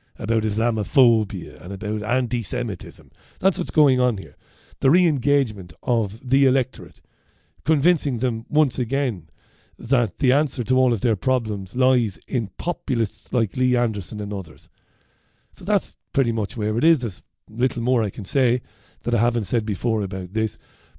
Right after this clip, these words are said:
Massive row. It's going to run all week long. You know, you have Nigel Farage and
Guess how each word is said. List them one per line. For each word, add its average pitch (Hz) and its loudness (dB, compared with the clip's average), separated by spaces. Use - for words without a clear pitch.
Massive 151 2
row. 160 4
It's 131 0
going 143 0
to 127 2
run 135 2
all 127 4
week 117 0
long. 127 0
You 113 -4
know, 127 6
you 120 6
have 107 -2
Nigel 117 2
Farage 110 0
and 73 -16